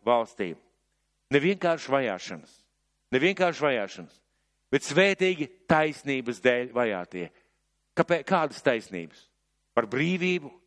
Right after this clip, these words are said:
par revolūciju, par kādu prezidentu, par kādu kandidātu,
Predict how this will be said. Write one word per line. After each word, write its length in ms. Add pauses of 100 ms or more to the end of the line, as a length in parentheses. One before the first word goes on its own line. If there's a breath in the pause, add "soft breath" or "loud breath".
(160)
par 160
revolūciju, 720 (540)
par 120
kādu 280
prezidentu, 680
par 120
kādu 280
kandidātu, 680